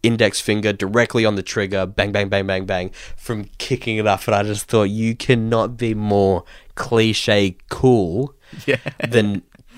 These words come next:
Speaker 1: than killing a, than killing a very, very technologically advanced super murder machine
Speaker 2: Mm.
Speaker 1: with kicking yourself up like you, your little fucking skateboard.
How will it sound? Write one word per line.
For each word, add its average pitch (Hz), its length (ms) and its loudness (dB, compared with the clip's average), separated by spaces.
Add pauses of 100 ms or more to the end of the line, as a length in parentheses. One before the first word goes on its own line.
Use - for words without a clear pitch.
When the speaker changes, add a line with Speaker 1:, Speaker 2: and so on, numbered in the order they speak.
Speaker 1:
than 110 280 0
killing 120 500 2
a, 101 320 4
than 110 320 0
killing 113 400 2
a 98 180 2 (320)
very, 113 460 2
very 101 540 2 (260)
technologically 117 880 2
advanced 98 600 2
super 104 840 2
murder 98 640 4
machine 90 680 0 (180)
Speaker 2:
Mm. 82 300 -4
Speaker 1:
with - 580 0 (340)
kicking 110 400 -2
yourself 98 400 0
up 101 100 2
like 92 240 0
you, 95 280 -4
your 98 220 0
little 98 260 0
fucking - 400 6
skateboard. 85 760 -2